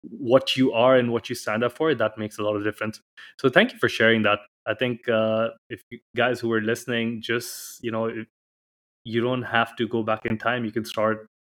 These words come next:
using this concept, what Robert said today, and it'll make a lot of difference.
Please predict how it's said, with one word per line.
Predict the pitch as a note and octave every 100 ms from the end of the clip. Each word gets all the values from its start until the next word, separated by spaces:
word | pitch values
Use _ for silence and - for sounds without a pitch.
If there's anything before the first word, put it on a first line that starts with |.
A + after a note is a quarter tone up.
| _ _ _ _
using | A#2 A2 A2 A#2
this | G#2 -
concept, | A2 A2 - - A2+ G#2+ - _ _
what | A2+ A2 G#2+ G#2+ -
Robert | A2+ A2 - - -
said | A2 A2+ - -
today, | C3 D3 - - - _ _ _ A2+
and | A2 A2+
it'll | B2 A3+
make | C3+ C3+
a | A#2
lot | A2
of | G#2
difference. | G#2+ A2 G#2+